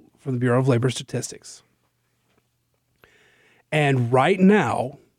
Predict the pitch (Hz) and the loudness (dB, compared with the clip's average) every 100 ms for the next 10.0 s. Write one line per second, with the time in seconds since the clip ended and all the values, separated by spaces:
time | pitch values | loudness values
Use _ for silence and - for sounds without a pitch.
0 | _ _ _ _ 147 131 - 196 202 196 | _ _ _ _ -6 -6 -2 2 6 6
1 | 185 - - 147 170 190 - - 139 123 | 4 0 2 4 4 2 -2 0 0 0
2 | - 123 117 120 - _ _ _ _ _ | 2 4 2 0 -8 _ _ _ _ _
3 | _ _ - 135 127 120 _ _ _ 160 | _ _ -2 0 0 -4 _ _ _ -20
4 | 135 147 165 170 170 156 147 139 135 131 | -4 2 4 4 2 0 0 2 0 -2
5 | - - - 208 196 196 170 147 127 - | -8 -8 0 2 4 4 4 4 0 -2
6 | - 175 180 170 - 156 135 - - 131 | 0 0 2 0 0 -2 -4 -6 -4 0
7 | 123 120 123 113 - 120 - - 135 123 | 0 -2 -6 -10 -10 -12 -18 -10 -6 -4
8 | - 123 160 151 - 113 117 120 - 127 | -2 0 2 2 0 -2 -4 -14 -14 -2
9 | 139 135 - - - 208 - 135 113 | 0 0 -2 -4 0 0 2 2 0